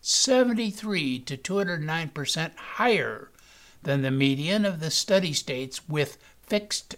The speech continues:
amount fee schedules. In states with no fee schedules, they were sixteen to one hundred thirty percent higher. Variation between average workers' compensation payments and Medicare rates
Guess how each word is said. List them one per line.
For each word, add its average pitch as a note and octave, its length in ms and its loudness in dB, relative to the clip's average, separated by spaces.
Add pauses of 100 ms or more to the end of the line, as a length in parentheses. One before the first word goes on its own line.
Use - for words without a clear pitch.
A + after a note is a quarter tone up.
(140)
amount E3 580 0
fee E3 220 -4
schedules. C3 680 -4 (1500)
In C#3+ 160 -2
states E3 460 4
with D3 160 -2
no G#3+ 320 6
fee C#3 200 -4
schedules, B2+ 680 -6
they E3+ 120 0
were D#3 160 -2
sixteen F#3+ 580 -2
to F#3 80 2
one A3 280 4
hundred C#3 420 2
thirty A#2+ 300 -6
percent A#2+ 500 -10
higher. - 500 -4 (1400)
Variation B2+ 680 0
between D#3+ 520 -4
average F3 460 -2
workers' F3+ 420 0
compensation D#3 760 -4
payments C#3+ 480 -6
and C#3+ 240 -2
Medicare F#3+ 440 2
rates D#3+ 440 -2